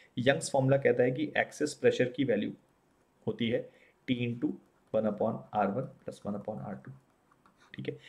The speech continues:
तो इस situation में जो capital R है वो small r से बहुत बड़ा होगा, because ये जो height है ये तो बहुत ही millimeters type होगी। अब तुम ये experiment घर पे भी कर सकते हो, you will see that this small h, uh, h will be very, very small indeed, ठीक है? तो ये r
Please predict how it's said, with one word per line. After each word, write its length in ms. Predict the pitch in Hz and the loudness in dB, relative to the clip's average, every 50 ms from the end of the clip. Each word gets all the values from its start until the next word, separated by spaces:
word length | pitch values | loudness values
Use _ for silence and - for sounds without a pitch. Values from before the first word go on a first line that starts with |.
| - - - - _ - | -20 -20 -20 -20 _ -16
तो 120 | - - - | -6 2 4
इस 220 | 180 180 180 - | 6 6 6 4
situation 500 | - 147 135 135 131 127 131 135 160 156 | 0 -2 0 0 0 0 2 2 0 0
में 100 | 147 143 143 | -2 -4 -4
जो 100 | 170 170 | -6 -6
capital 480 | - - - 110 - - - 147 139 | -2 0 0 0 0 0 -2 0 2
R 140 | 117 110 107 | 2 2 2
है 60 | 113 | 0
वो 140 | 113 135 139 | 0 0 -2
small 280 | 135 - 117 113 117 113 | -2 -2 -4 -4 -2 -2
r 80 | 110 | -4
से 120 | 110 - - | -4 -4 -6
बहुत 220 | 117 110 104 104 | -4 -4 -4 -4
बड़ा 140 | 117 117 131 | -4 -4 -4
होगा, 220 | 135 139 - - - _ _ _ _ - - _ - 135 | -4 -6 -8 -10 -16 _ _ _ _ -20 -18 _ -2 4
because 300 | 117 123 123 123 117 123 | 6 8 8 8 6 4
ये 100 | 127 123 | 4 6
जो 340 | 123 135 139 135 135 - - - _ - | 6 6 6 6 4 -2 -14 -20 _ 2
height 300 | - 160 135 131 131 131 | 6 6 6 6 6 6
है 60 | 131 | 6
ये 60 | 127 | 6
तो 120 | 123 - 123 | 4 2 2
बहुत 260 | 117 110 110 113 - | 2 2 0 2 2
ही 40 | 131 | 0
millimeters 560 | 123 120 120 127 123 120 110 107 117 113 - | 0 2 2 2 0 0 -2 -4 -4 -2 0
type 180 | 113 110 107 - | 0 0 0 -2
होगी। 260 | 117 110 113 135 135 | -6 -6 -6 -4 -4
अब 100 | 123 - - - | -6 -6 -6 -6
तुम 140 | 117 117 | -4 -4
ये 60 | 113 113 | -4 -4
experiment 460 | 110 - - - 107 110 117 117 113 | -4 -2 0 0 0 0 0 -2 -2
घर 80 | 110 | -4
पे 120 | 101 - 113 | -2 -4 -4
भी 100 | 117 113 | -2 0
कर 120 | 113 107 | -2 -2
सकते 280 | - - 101 - - 139 | 0 -2 -6 -6 -6 -8
हो, 60 | 135 - _ _ _ _ _ - | -8 -10 _ _ _ _ _ -6
you 100 | 117 113 | -4 -2
will 120 | 113 110 - | -2 -2 0
see 100 | 123 110 | 2 4
that 180 | 110 107 107 - | 4 2 2 0
this 140 | 110 107 - - | -4 -6 -6 -8
small 320 | - - - 101 101 104 | -8 -4 -2 -2 0 0
h, 180 | 101 101 - - - - _ _ _ - | -2 -2 -4 -10 -16 -18 _ _ _ 2
uh, 140 | 107 101 101 - - - | 2 2 2 2 0 -2
h 140 | 107 - - 117 | -2 -2 -2 -4
will 140 | 107 104 | -4 -2
be 100 | 110 135 143 - - _ _ _ _ _ - 117 | -2 -4 -6 -8 -14 _ _ _ _ _ -6 -4
very, 180 | 113 107 107 | -4 -4 -4
very 160 | 104 107 104 - | -6 -8 -8 -8
small 220 | - 104 104 101 104 | -8 -8 -6 -6 -8
indeed, 300 | 113 110 104 104 123 - - _ _ _ _ _ _ - | -8 -8 -8 -8 -10 -12 -16 _ _ _ _ _ _ -8
ठीक 120 | 120 113 | -6 -6
है? 120 | 123 120 - - - - _ _ - | -6 -8 -10 -14 -20 -20 _ _ -2
तो 60 | 127 | 0
ये 120 | 117 120 | 2 2
r 240 | 85 110 113 113 - | 4 4 4 2 0